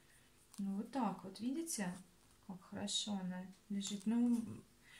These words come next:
интересный продукт. И она рекомендована, по-моему, как раз для жирной кожи хорошо идёт. Ну, что могу сказать? Классная, но не, не все смогли к ней приспособиться. Как бы отзывы на эту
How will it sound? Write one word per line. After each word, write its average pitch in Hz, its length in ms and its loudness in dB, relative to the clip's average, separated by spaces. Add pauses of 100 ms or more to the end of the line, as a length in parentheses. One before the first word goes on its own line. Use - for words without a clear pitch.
(140)
интересный 262 540 4
продукт. 233 580 4 (420)
И - 40 2
она 220 280 8
рекомендована, 233 840 6
по-моему, 214 420 6
как - 200 -8
раз 220 140 0
для 202 160 2
жирной 208 380 6
кожи 202 420 0
хорошо 180 580 -2
идёт. 240 420 0 (1600)
Ну, 247 200 8
что 285 280 4
могу 202 260 8
сказать? 185 480 -2
Классная, 254 640 6
но 202 220 10
не, 269 200 10
не 247 240 10
все - 280 8
смогли 208 360 6
к - 120 -4
ней 185 100 2
приспособиться. 180 840 0
Как 185 160 0
бы 185 100 2
отзывы 254 360 4
на 185 200 2
эту 208 440 2